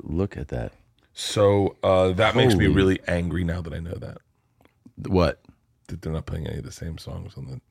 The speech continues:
Speaker 2: Sunday.
Speaker 1: Right. You're seeing a whole different show.
Speaker 2: I'm not.
Speaker 1: Right.
Speaker 2: I got uninvited.
Speaker 1: Right. But everybody else who got
Speaker 2: Isla's getting,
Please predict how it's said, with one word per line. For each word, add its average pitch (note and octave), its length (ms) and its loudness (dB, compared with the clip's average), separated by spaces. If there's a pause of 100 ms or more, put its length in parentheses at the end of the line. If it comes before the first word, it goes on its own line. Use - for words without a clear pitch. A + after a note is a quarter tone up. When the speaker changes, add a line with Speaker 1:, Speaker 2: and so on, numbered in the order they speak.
(120)
Speaker 2:
Sunday. - 340 -14 (1300)
Speaker 1:
Right. C#3+ 200 4
You're G#2+ 100 4
seeing A#2+ 140 6
a G#2 60 4
whole A2 140 6
different G2+ 240 4
show. B2 260 2 (640)
Speaker 2:
I'm B2 200 4
not. C#2 260 -2 (260)
Speaker 1:
Right. G2+ 340 4
Speaker 2:
I G#2 40 4
got A2+ 180 2
uninvited. F#2+ 720 2
Speaker 1:
Right. E2+ 260 2
But F2+ 140 2
everybody F2+ 480 4
else F#2 200 2
who E2+ 80 2
got D#2+ 220 2
Speaker 2:
Isla's G2 360 2
getting, F2 280 0